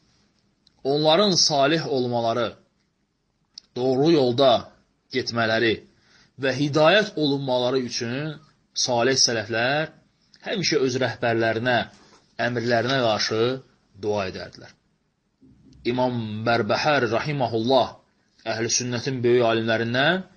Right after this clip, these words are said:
deyir ki, sən bir kimsənin rəhbərə qarşı bəd dua etdiyini görsən, bilginən ki, o hava əhlidir, yəni bidət əhlidir. Əgər bir kimsənin rəhbərin islah olması üçün dua etdiyini görsən, bilginən ki,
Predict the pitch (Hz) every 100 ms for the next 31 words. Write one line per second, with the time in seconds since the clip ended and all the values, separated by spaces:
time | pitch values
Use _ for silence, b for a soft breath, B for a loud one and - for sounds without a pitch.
0 | b b b _ 147 208 214 185 165 135
1 | 127 202 220 185 214 196 208 180 175 175
2 | 185 165 165 151 165 185 175 165 156 160
3 | 143 190 156 135 156 170 160 - 147 156
4 | 151 135 - 147 170 208 202 b b b
5 | b _ - 131 127 139 139 127 120 131
6 | 131 156 170 170 - _ _ 107 120 120
7 | 104 104 95 95 107 107 107 127 117 -
8 | 104 85 - _ _ _ _ _ _ _
9 | _ 123 139 131 160 170 160 143 135 139
10 | 156 143 143 135 147 180 180 156 - 190
11 | 180 165 156 156 220 175 170 131 B B
12 | B - 151 202 247 202 - 196 196 196
13 | 180 220 202 175 185 180 240 208 175 175
14 | 202